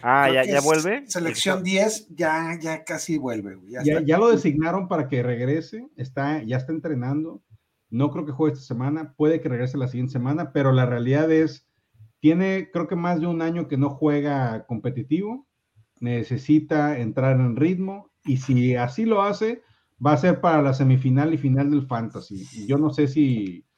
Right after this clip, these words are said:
Speaker 2: Si
Speaker 3: digo,
Speaker 2: te
Speaker 3: no,
Speaker 2: arriesgarías a meterlo, ten-, si tienes que ver con ese güey al menos un par de partidos,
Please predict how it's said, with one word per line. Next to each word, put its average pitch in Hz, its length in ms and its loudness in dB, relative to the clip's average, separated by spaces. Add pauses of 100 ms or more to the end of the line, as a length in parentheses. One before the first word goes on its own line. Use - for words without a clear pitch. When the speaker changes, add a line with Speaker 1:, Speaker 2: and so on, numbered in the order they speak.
(120)
Speaker 2:
Si 208 100 2
Speaker 3:
digo, 185 100 8
Speaker 2:
te 180 100 10
Speaker 3:
no, - 20 6
Speaker 2:
arriesgarías 190 680 6
a 196 60 6
meterlo, 180 540 2
ten-, 196 280 -4
si - 220 -6
tienes 311 300 2
que 294 140 6
ver 220 260 4
con 202 160 0
ese 214 180 -4
güey 202 160 0
al 190 100 2
menos 190 300 -4
un 196 140 -4
par 180 200 10
de - 80 8
partidos, 165 540 -2